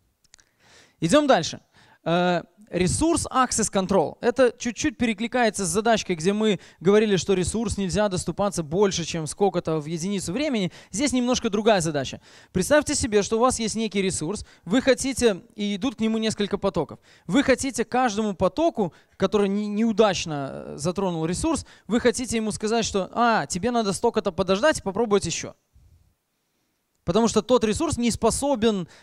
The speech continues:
э, сразу тебя воспринять, ну, вот если ты сразу же попробуешь. Такая задача, одна из, э,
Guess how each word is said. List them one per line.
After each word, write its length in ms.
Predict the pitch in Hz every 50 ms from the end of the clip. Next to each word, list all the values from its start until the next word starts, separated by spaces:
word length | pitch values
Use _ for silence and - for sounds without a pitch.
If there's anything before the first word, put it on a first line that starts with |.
| -
э, 260 | - - 180 180 180 175
сразу 400 | 156 - 214 226 226 208 180 190
тебя 280 | - 190 175 196 196
воспринять, 720 | 180 180 - - - 180 180 196 208 214 208 - - - -
ну, 220 | - - 190 180
вот 120 | 151 139 147
если 160 | 160 143 -
ты 60 | 156
сразу 320 | 135 - 165 165 151 139 139
же 100 | 131 120
попробуешь. 460 | 135 139 120 143 131 113 117 113 - - - - - -
Такая 260 | 190 - 277 311 311
задача, 440 | 254 262 240 277 302 - - 262 233
одна 520 | - - - 190 185 170 220 226 226 214
из, 380 | 202 208 208 185 156 151 151 156
э, 320 | 156 156 160 165 165 156